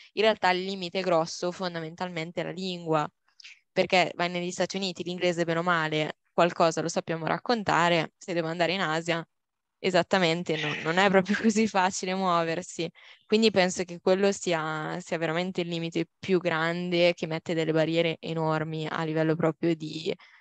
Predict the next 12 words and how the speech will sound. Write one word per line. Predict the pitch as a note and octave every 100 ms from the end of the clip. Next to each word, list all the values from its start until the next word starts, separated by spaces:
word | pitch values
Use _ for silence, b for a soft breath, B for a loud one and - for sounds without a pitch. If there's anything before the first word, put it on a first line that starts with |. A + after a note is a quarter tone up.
| B
di | F3
cultura, | F3+ F3+ F#3 - F#3 F#3+ F3+
conoscenza | - E3+ F3 - E3+ D#3+ E3 E3 E3+ E3 E3
e | D#3+ D3 D3
anche | D3 F#3 A3
curiosità | G#3 F#3 F3 E3+ E3+ F3
stessa, | - - E3+ F3 - D#3+
no? | E3+ E3
Cioè, | - D#3+
io | E3
mi | F#3+
sento | F3+ E3+ E3+ F3